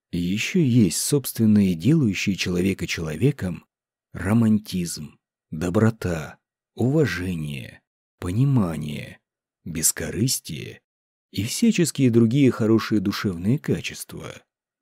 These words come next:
Короче, молодые комрады,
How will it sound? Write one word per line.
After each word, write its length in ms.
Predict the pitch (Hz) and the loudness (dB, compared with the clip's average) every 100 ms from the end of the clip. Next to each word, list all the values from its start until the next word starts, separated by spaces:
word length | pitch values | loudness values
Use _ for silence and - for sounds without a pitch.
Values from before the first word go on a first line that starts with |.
| _ | _
Короче, 600 | - 82 85 80 - - - _ _ _ _ _ - | -14 -10 -8 -8 -8 -10 -14 _ _ _ _ _ -14
молодые 600 | 82 78 101 180 190 120 | -10 -6 -2 0 0 -2
комрады, 840 | 110 85 78 78 71 - 58 | -6 -6 -6 -8 -8 -12 -16